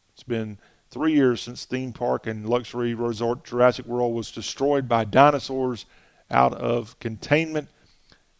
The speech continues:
And, uh, this is a thriller that you should check out. I think it's gonna have a,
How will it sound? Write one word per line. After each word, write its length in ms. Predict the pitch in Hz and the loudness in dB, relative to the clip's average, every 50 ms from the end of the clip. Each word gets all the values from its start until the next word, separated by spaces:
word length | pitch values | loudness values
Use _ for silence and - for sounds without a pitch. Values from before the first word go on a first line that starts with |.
| _ - | _ -10
And, 380 | 107 107 107 107 104 107 107 | -8 -8 -8 -8 -8 -10 -10
uh, 220 | 107 104 107 107 107 - 120 117 110 113 | -10 -10 -10 -10 -12 -14 -18 -20 -16 -8
this 260 | 113 120 117 - - | -6 -6 -6 -4 -6
is 180 | 117 117 113 113 | -6 -6 -6 -4
a 220 | 113 113 113 104 - _ _ _ _ _ _ _ _ _ _ | -4 -4 -6 -6 -10 _ _ _ _ _ _ _ _ _ _
thriller 480 | _ - 127 135 147 147 143 139 139 135 | _ -8 0 4 4 6 6 6 2 2
that 240 | 120 120 110 - 127 | 0 -4 -6 -6 -10
you 80 | 123 | -10
should 200 | 110 - 113 110 | -10 -10 -12 -12
check 300 | - - 131 127 120 - | -6 -2 -2 -2 0 0
out. 260 | 127 123 127 127 123 | 0 2 2 2 0
I 140 | 120 117 113 113 | 0 -2 -4 -4
think 260 | - - 113 - 110 | -8 -12 -12 -12 -14
it's 120 | 110 - | -16 -10
gonna 220 | - 123 117 117 113 | -8 -6 -4 -2 0
have 160 | 117 117 110 | 0 0 0
a, 160 | 110 107 | -2 -4